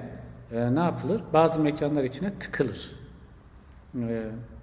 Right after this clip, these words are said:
bir devlet kurumunu yaratmışız. E, özgürlüğümüzü fera-, özgürlüğümüzü devretmişiz. Güvenlik karşılığında devretmişiz. Devlet kur-, kurumunu yarattığımızda ve devlet de kurumları aracılığıyla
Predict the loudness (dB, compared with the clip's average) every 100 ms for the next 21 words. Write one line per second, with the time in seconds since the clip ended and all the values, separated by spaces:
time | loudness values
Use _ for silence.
0 | -18 -18 -16 -16 -4 0 4 6 8 6
1 | 2 -2 2 4 4 2 -2 -6 -4 -4
2 | -4 -12 -14 -16 -18 -18 -14 -4 0 2
3 | 2 4 2 4 2 4 2 0 0 2
4 | 2 2 0 0 2 4 4 2 2 2
5 | 0 -4 2 8 8 6 2 0 -2 -4
6 | -12 -14 -14 -16 -18 -14 4 8 8 4
7 | 2 0 0 -4 -4 -2 0 0 0 -4
8 | -4 -6 -6 -12 -2 2 2 0 -2 -4
9 | -4 -4 -2 -2 0 0 -2 -4 -6 -6
10 | -2 -2 -2 -10 -16 -8 -4 4 6 6
11 | 4 2 -2 0 0 2 4 4 4 2
12 | 0 -2 0 2 0